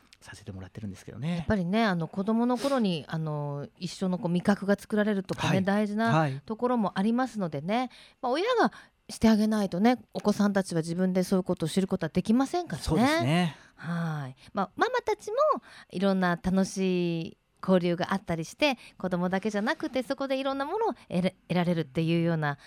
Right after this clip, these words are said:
Speaker 2: コミュニティになるといいですね。
Speaker 1: はい、ありがとうございます。
Speaker 2: はい。最近はどんな食育活動が？
Speaker 1: はい。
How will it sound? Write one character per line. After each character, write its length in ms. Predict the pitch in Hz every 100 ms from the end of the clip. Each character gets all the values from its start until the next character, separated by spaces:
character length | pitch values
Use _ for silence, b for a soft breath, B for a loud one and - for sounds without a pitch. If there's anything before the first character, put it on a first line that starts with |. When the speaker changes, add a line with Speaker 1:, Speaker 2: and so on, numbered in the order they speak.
| B
Speaker 2:
コ 120 | -
ミ 80 | 170
ュ 40 | 160
ニ 60 |
テ 120 | -
ィ 40 | 147
に 120 | 139
な 100 | 175
る 80 | 170
と 180 | 135 120
い 40 |
い 60 | 147
で 20 |
す 60 | -
ね。 60 |
Speaker 1:
は 80 | 143
い、 20 |
あ 0 |
り 60 | 190
が 80 | 233
と 300 | 277 294 294
う 20 |
ご 40 | -
ざ 40 |
い 40 |
ま 100 | 127
す。 300 | 127 - -
Speaker 2:
は 80 | 190
い。 40 | 175 B
最 200 | - 453
近 160 | 494 480
は 80 | 440
ど 140 | 480
ん 40 |
な 100 | 494
食 200 | 240 233
育 80 | 220
活 200 | - -
動 120 | 170 151
が？ 180 | 135 -
Speaker 1:
は 100 |
い。 80 | -